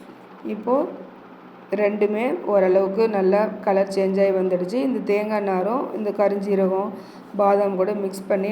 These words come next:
நம்ம ஃப்ரை பண்ணி எடுக்கும்போது குயிக்காக சீக்கிரமாக வந்து நல்லா கருப்பாக மாறிடும். இதில் அங்கங்கே நெருப்பு வரும், நீங்கள் அதெல்லாம் ஒன்றும் பயப்பட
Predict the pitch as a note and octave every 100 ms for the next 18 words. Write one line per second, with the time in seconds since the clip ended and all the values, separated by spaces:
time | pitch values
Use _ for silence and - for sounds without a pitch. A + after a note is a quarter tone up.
0 | G#3 G3 G3+ G3 G3+ G3 G3+ G3 F#3 F#3
1 | G3 F#3+ F#3 A3+ - A3+ G#3+ G#3+ A3 A3
2 | - - - - A#3 A#3 G#3 G3 G3+ G#3
3 | F#3+ F#3+ G3+ C4 C4 - - - - G#3
4 | G3 G3 G#3+ F#3+ - - - - - G#3+
5 | G#3 G3+ G#3+ G#3 F#3 F#3 F#3 F#3 A3+ E4+
6 | - - - - A3+ G#3+ G#3 A3+ C4 C4+
7 | - - - - - G#3+ G3+ G3 G3+ A3
8 | G#3 G#3 G#3 A3+ F#3 F#3 G#3 B3 G#3+ F#3+
9 | F#3 F#3+ G3+ G3 G3+ F#3+ F#3 G3